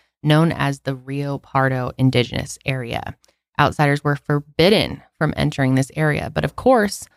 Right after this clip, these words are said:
loggers continued to cut down trees on the land anyway. In two thousand five, loggers were able to convince a judge to overturn the order,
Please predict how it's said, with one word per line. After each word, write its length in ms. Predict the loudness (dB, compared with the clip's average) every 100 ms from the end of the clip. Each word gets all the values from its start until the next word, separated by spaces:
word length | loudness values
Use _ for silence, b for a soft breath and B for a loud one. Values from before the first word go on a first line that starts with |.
| _ -4
loggers 340 | -2 0 -2
continued 420 | -2 -2 0 0
to 40 | -2
cut 220 | -6 -4
down 180 | -2 -4
trees 380 | -2 0 0 -2 _ _ -4
on 220 | 0 2
the 80 | 2
land 480 | 2 2 0 -2 -4 _ _ -6
anyway. 300 | -6 -6 -16 _ _ _ _
In 80 | -2
two 120 | 2
thousand 280 | 4 4 2
five, 320 | 4 2 2
loggers 340 | 2 2 0 -4
were 120 | -6
able 160 | -6 -8
to 100 | -2
convince 460 | 0 2 0 0
a 100 | -2
judge 300 | 0 0 0
to 120 | -4
overturn 680 | -4 -4 -6 -2 2 4 2
the 100 | -2
order, 460 | -2 -2 0 -2